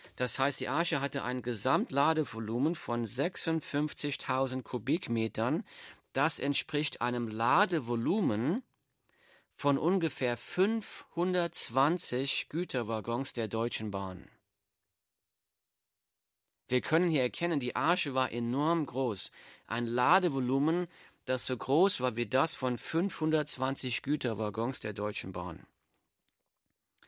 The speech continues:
Skeptiker behaupten also, es sei unmöglich, alle Tierarten in der Arche zu transportieren. Nummer eins, die Arche war enorm groß.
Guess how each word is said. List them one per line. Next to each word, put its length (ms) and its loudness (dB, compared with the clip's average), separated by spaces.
Skeptiker 540 2
behaupten 540 2
also, 340 -2
es 140 0
sei 120 0
unmöglich, 840 0
alle 280 2
Tierarten 600 0
in 100 2
der 140 2
Arche 380 0
zu 120 -4
transportieren. 600 -2
Nummer 200 2
eins, 300 0
die 100 0
Arche 300 2
war 120 4
enorm 360 4
groß. 520 2